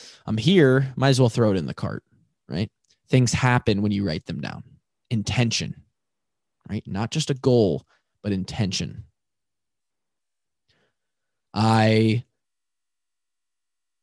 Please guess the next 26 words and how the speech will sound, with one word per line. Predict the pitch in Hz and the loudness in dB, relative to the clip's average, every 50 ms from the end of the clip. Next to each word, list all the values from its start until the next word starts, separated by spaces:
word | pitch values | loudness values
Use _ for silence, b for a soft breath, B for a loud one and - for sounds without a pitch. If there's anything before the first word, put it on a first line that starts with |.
| _ _ _ _ _ _ _ _ | _ _ _ _ _ _ _ _
think | - 151 147 139 - | 0 2 2 4 4
that | 135 123 113 104 95 - - - - - _ _ _ _ _ _ _ _ _ _ _ _ _ _ _ _ _ _ _ _ _ _ _ _ _ _ _ _ 113 | 4 6 6 4 2 0 -4 -8 -14 -16 _ _ _ _ _ _ _ _ _ _ _ _ _ _ _ _ _ _ _ _ _ _ _ _ _ _ _ _ -6
the | 117 113 | -6 -6
final | - - - 131 135 147 147 131 - | -4 -2 0 2 2 4 2 2 2
step | - - - - 127 117 92 76 - - - - - - _ _ _ _ _ _ _ _ _ _ _ _ _ _ _ _ _ _ _ _ _ _ - | 0 -2 -2 0 0 0 0 0 -2 -4 -6 -8 -8 -12 _ _ _ _ _ _ _ _ _ _ _ _ _ _ _ _ _ _ _ _ _ _ -2
in | 110 107 107 107 | 0 2 2 4
making | 110 113 117 113 - 117 113 107 | 4 4 2 2 0 0 0 0
your | 107 104 | 0 0
intentions, | 98 98 - - 123 110 104 - 113 104 107 110 - | -2 -2 -2 -2 -2 0 0 0 -2 -2 -2 -2 -2
your | 101 92 90 | -2 -2 -2
goals, | - - 104 104 101 104 107 110 | -2 -2 -2 -2 -2 -2 -4 -4
your | 98 92 | -4 -4
resolutions, | 104 104 107 113 101 98 95 - - - 104 - | -4 -4 -4 -4 -6 -6 -6 -6 -8 -12 -10 -6
whatever | 107 117 120 120 | -4 -4 -4 -4
you | 113 - | -4 -6
call | - - - - 113 110 113 107 | -8 -10 -6 -2 0 0 0 0
them, | 101 98 92 92 | -2 -4 -4 -4
become | 98 - - 127 117 107 | -6 -4 -4 -2 -2 -2
a | 98 | -2
reality | 95 80 80 90 92 101 123 139 175 196 196 - _ _ _ _ _ | -4 -4 -4 -4 -2 -2 -2 -2 -2 -4 -6 -8 _ _ _ _ _
and | - 110 117 | -2 0 0
become | 117 - - 123 117 104 | 0 2 2 0 -2 0
part | - - 107 110 113 | -2 -2 -2 -2 -2
of | 104 110 | -2 -2
your | 107 98 95 95 90 | -2 0 0 0 0
life, | 85 82 78 85 98 127 - - - - | -2 -2 -2 -2 -2 -2 -4 -6 -12 -20